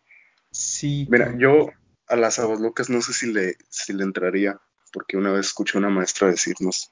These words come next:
Speaker 2: en media clase, no, no sé qué venía eso, güey. No sé cómo sacó el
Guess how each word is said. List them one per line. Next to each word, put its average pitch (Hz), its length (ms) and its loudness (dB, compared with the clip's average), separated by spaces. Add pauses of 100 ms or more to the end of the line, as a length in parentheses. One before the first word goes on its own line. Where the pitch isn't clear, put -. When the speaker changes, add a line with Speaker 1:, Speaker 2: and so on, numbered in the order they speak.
Speaker 2:
en - 220 -2
media 165 220 4
clase, 117 260 6
no, 120 180 8
no 127 140 6
sé 139 140 4
qué 143 100 6
venía 143 260 8
eso, 135 280 2
güey. 127 180 2 (1400)
No 120 140 0
sé 139 180 2
cómo 143 260 2
sacó - 280 0
el 113 80 0